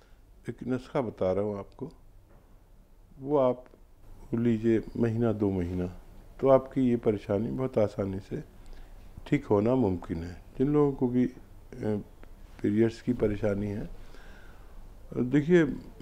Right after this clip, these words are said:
मको का पत्ता, मको एक मशहूर दवा है, जो इसका पत्ता इस्तेमाल करना है।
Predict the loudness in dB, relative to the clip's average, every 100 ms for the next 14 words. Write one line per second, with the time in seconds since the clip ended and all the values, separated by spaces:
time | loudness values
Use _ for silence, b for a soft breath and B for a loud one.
0 | B B B B B B -16 -2 2 2
1 | 2 2 2 4 2 2 -2 0 4 4
2 | 2 -12 -18 -20 -20 -20 -20 b b b
3 | b -20 -20 -20 -20 -8 -4 0 0 2
4 | 2 2 0 -2 -4 -14 -16 -6 -2 -2
5 | 2 0 4 4 4 2 -2 -6 -4 -4
6 | -6 -16 b b b b -6 -6 0 0
7 | 0 2 2 2 -4 -2 -2 -4 -4 -4
8 | -2 -4 -6